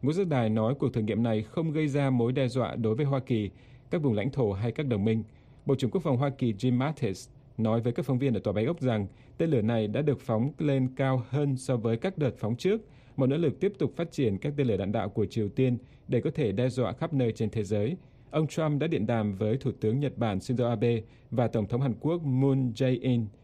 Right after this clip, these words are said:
Cả ba nhà lãnh đạo tái khẳng định quyết tâm chống mối đe dọa của Triều Tiên.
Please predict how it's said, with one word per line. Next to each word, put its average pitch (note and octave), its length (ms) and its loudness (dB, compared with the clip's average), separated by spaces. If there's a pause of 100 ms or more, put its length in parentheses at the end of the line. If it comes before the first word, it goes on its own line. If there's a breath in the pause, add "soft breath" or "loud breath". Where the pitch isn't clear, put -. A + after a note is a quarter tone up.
(180 soft breath)
Cả B2 100 0
ba B2+ 140 2
nhà C3 120 2
lãnh A#2 160 0
đạo B2 180 0
tái A#2+ 180 -2
khẳng A#2 200 -2
định A2+ 200 -2
quyết F3+ 260 -2
tâm B2+ 220 2
chống A#2 320 -2
mối A2+ 100 2
đe B2+ 120 0
dọa G#2+ 200 -2
của G#2 180 0
Triều G2+ 200 -2
Tiên. G2+ 260 -2